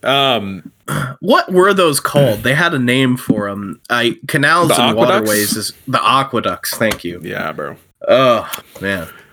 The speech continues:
Speaker 1: Um, yeah, so I don't know. And, uh, y-, you know, if, if you've done nothing with your life and you haven't, like, you know, you and me, we've put out ten thousand albums together.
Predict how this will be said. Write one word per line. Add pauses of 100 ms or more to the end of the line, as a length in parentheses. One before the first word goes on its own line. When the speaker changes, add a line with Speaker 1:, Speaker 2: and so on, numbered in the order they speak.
(360)
Speaker 1:
Um, (380)
yeah,
so
I
don't
know.
And,
uh, (1200)
y-, (240)
you
know,
if, (1040)
if
you've (640)
done
nothing
with
your
life (160)
and
you
haven't, (320)
like,
you
know,
you
and
me,
we've
put
out (1200)
ten
thousand
albums
together.